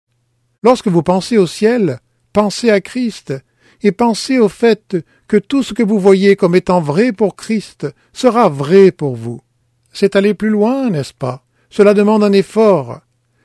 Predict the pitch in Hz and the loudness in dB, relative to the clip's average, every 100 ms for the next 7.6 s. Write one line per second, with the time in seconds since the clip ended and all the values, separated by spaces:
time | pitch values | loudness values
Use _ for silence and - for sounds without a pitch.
0 | _ - 247 247 233 226 208 247 262 220 | _ -2 2 2 2 2 2 2 2 0
1 | 190 240 254 233 220 208 208 233 196 180 | 0 -2 -2 -2 -2 0 -2 -2 -6 0
2 | 220 240 214 - 214 226 202 190 214 214 | 2 2 2 0 -2 0 2 2 2 0
3 | 202 196 - 214 - 175 - - 123 - | -2 -2 -2 -2 -2 -6 -6 -8 -8 -10
4 | - - _ _ _ 240 262 214 240 247 | -18 -20 _ _ _ -2 0 0 0 2
5 | 208 240 240 220 - 214 226 180 220 226 | 0 0 0 -2 -2 -2 0 0 -2 -4
6 | 220 214 196 190 - 202 202 196 175 170 | -2 0 0 -2 -4 -2 -2 -2 -4 -4
7 | - - 127 - _ | -6 -10 -10 -12 _